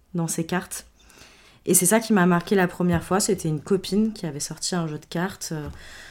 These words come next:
euh, face à moi, et, euh, qui m'a dit, « Bah, viens, on essaye, euh, ça, ça te tente. » Et en vrai, euh,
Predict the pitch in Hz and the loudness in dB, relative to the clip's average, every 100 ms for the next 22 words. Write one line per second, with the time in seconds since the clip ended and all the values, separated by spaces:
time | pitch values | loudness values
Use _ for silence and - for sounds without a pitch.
0 | - - 147 139 139 139 170 160 165 151 | -20 -10 -6 -4 -4 -4 -2 0 2 2
1 | 151 151 180 208 226 - - - _ 160 | 4 6 6 6 2 -10 -20 -20 _ 0
2 | 160 151 151 151 147 143 139 135 135 127 | 2 2 2 2 0 0 0 0 0 -2
3 | 127 - - _ - - 165 143 180 151 | -2 -6 -12 _ -20 -8 -4 -2 0 -2
4 | 139 160 240 185 147 143 - 202 208 156 | -2 -4 -2 -2 -4 -6 -4 -2 0 -2
5 | 143 139 139 135 139 143 - 135 165 233 | -6 -8 -8 -8 -8 -12 -10 -10 -4 -4
6 | 240 - - - - - - _ - 160 | -4 -8 -12 -18 -18 -20 -20 _ 0 2
7 | 143 139 139 139 143 175 185 143 135 | 2 0 0 -2 2 4 4 4 0